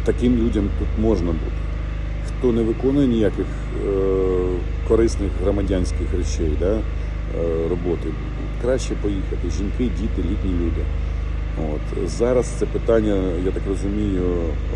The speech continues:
вирішується, е, ці коридори готуються, але поки що, м, станом на вчорашній день, е, виїж-, проїжджали тільки військові, звісно.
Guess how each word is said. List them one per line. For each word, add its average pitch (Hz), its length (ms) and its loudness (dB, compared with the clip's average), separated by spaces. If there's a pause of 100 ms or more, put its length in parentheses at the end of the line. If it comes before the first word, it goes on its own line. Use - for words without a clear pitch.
(280)
вирішується, - 560 0
е, - 100 0 (680)
ці - 140 -4 (100)
коридори 95 520 4 (920)
готуються, 107 680 2 (300)
але 90 200 4
поки - 300 0
що, - 200 0
м, 90 300 4 (580)
станом 95 380 0
на 95 60 0
вчорашній 95 560 0
день, 113 200 0
е, - 800 -4
виїж-, 98 260 2 (120)
проїжджали 101 520 4
тільки 98 340 -2
військові, 80 440 0 (100)
звісно. 78 240 -2